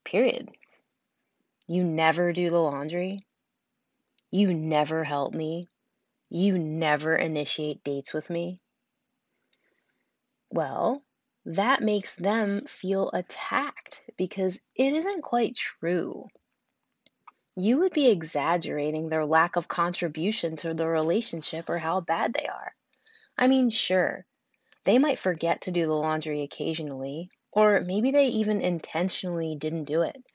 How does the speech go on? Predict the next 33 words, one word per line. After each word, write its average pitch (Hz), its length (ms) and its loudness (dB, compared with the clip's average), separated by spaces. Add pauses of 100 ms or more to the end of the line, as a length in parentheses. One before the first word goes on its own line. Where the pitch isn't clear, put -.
(420)
Maybe 269 300 4
three 262 260 2
months 226 440 2
have 175 180 -2
passed 151 340 0
and 160 100 -4
they 147 120 -2
didn't 151 260 -2
do 151 140 -4
it. 147 200 -4 (960)
But 247 200 4
even 285 280 4
if 320 140 0
that's 262 240 0
the 233 140 2
case, 190 460 -2
to 175 100 -6
say 196 240 0
that 190 160 0
they 156 160 0
never 160 480 0
do 170 240 -2
it, 208 180 0
it 214 180 2
isn't 247 360 2
true 214 500 2
and 165 160 -4
it 180 60 0
exaggerates 165 800 2
how 175 220 0
bad 190 280 -2
they 170 140 -6
are. - 260 -10